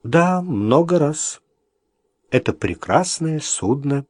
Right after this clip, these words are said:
Он подошёл к ней. «Вы прелестно выглядите, а я очень голоден. Идёмте». Они поужинали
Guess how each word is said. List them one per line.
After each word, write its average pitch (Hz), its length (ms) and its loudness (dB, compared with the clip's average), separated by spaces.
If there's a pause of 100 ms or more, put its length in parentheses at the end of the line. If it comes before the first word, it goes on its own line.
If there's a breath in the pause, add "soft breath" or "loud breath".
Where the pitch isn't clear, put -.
(880)
Он 113 160 2
подошёл 110 420 2
к - 100 -16
ней. 95 300 -2 (1400)
«Вы 101 280 4
прелестно 104 880 -2
выглядите, 101 920 -4 (1040)
а 123 100 2
я 202 260 4
очень 165 320 0
голоден. 82 720 -6 (1200)
Идёмте». 131 540 0 (3000)
Они 185 200 4
поужинали 202 760 6